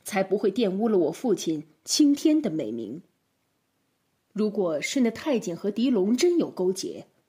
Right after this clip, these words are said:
现在还可能藏在狄府。”于是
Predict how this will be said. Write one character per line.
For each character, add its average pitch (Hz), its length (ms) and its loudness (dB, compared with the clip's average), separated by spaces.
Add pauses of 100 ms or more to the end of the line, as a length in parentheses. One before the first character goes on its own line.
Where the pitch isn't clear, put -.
(140)
现 185 240 0
在 - 320 -6 (320)
还 196 180 -2
可 196 160 -6
能 165 160 -8
藏 170 260 -10
在 220 140 -2
狄 220 240 -2
府。” - 380 -8 (800)
于 311 140 4
是 311 300 2